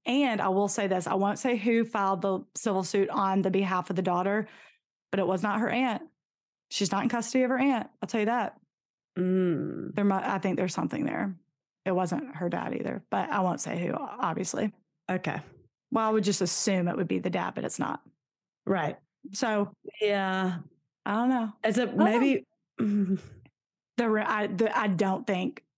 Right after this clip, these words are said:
Speaker 1: that the text thing could be true. I just, especially Bradley, while a creep,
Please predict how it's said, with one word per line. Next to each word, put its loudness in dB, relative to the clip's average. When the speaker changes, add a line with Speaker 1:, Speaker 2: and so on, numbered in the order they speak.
Speaker 1:
that -2
the 2
text -4
thing 2
could 0
be 0
true. -4
I 0
just, 2
especially 0
Bradley, 2
while 2
a 2
creep, 2